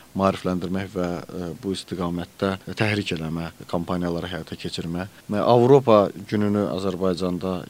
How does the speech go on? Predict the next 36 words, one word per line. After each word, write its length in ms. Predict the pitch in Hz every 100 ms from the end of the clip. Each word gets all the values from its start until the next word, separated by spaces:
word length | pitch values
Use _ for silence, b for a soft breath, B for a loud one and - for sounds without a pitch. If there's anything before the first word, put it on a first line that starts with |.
| -
keçirmək, 440 | 92 90 90 95
Avropa 360 | 92 95 90 95
ilə 120 | 92 87
bağlı 280 | 90 92 95
mədəni 280 | 87 90 87
tədbirlər, 720 | 87 78 85 82 92 92 - -
iqtisadi 640 | - - 104 98 92 101 87
platforma 640 | 98 92 - 98 95 92 92
ilə 120 | 90
bağlı, 400 | 90 87 87 92 87
ə, 240 | - 90 85
Avropada 400 | 90 95 92 90
iqtisadiyyat 460 | - 92 87 90 92
necədir, 420 | 85 85 85 82
ə, 380 | - - 95 -
müəyyən 380 | 95 95 95 95
layihələr 400 | 92 87 90 90
həyata 180 | 85 90
keçirmək. 320 | - 110 131
Yəni 160 | 135 123
məqsəd 380 | 120 - 151 156
Avropanın 680 | 104 113 113 101 104 113 98
o 200 | 98 95 92
nə, 240 | 95 104 98
nələri 340 | 104 104 104 107
varsa, 400 | 95 - 90 87 113
o 100 | -
şəkildə 360 | 127 123 107 107
xalqa 260 | 101 101 -
təqdim 300 | 95 92 92
eləmək 300 | 87 90 90
ki, 80 | 156
indi 120 | 123
xalq 180 | 127 117
da 80 | 104
sonradan 440 | 104 95 110 110